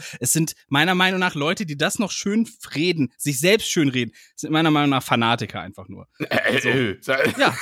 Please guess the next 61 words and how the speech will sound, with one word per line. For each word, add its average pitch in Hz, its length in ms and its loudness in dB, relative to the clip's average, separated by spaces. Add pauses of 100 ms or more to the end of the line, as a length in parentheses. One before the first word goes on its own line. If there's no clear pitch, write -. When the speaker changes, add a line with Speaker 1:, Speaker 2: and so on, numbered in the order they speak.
(420)
Speaker 1:
ist 165 140 0
einfach 123 260 2
so, 113 140 -4
sorry. 120 300 -2 (140)
Ist - 140 -2
meine 202 240 2
persönliche 190 480 -2
Meinung. 196 420 2
Ihr 165 120 0
seid 175 180 2
einfach 180 240 -2
Fanatiker, 196 760 0
wenn 185 100 0
ihr 156 60 -2
euch 160 120 -2
das - 160 0
schön 220 260 0
redet. 196 320 0
Ihr 143 160 -2
wollt 196 260 2
eure 156 220 0
Götter 165 300 -2
nicht 139 180 -4
fallen 127 340 2
sehen. 120 280 -6 (380)
Aber 196 520 2
Speaker 2:
Bin 131 80 0
Speaker 1:
es 202 80 2
Speaker 2:
doch - 60 0
Speaker 1:
sind 214 80 2
Speaker 2:
nicht - 80 -2
Speaker 1:
nicht 175 80 -2
Speaker 2:
so 160 60 4
ein 165 40 2
Speaker 1:
mehr 139 80 -2
eure 139 160 0
Speaker 2:
Fan. 135 60 -4
Speaker 1:
Götter. 113 360 -2 (400)
Seit 185 460 2
Disney 220 380 4
das 180 140 4
gekauft 170 500 0
hat, 170 120 0
sind's 156 240 -2
nicht 143 120 -2
mehr 139 100 -2
eure 127 220 -4
Götter. 120 240 -6
Das 104 80 -8
müsst 135 160 -6
ihr 123 60 -2
einfach 120 120 -4
mal 104 140 -4
einsehen. 107 400 -6 (420)
So, 131 260 -2 (280)
Folgendes. 202 420 2
Ich 131 100 -6
habe 233 140 2
die 220 80 -2
Theorie 214 320 0
gehört, 135 320 0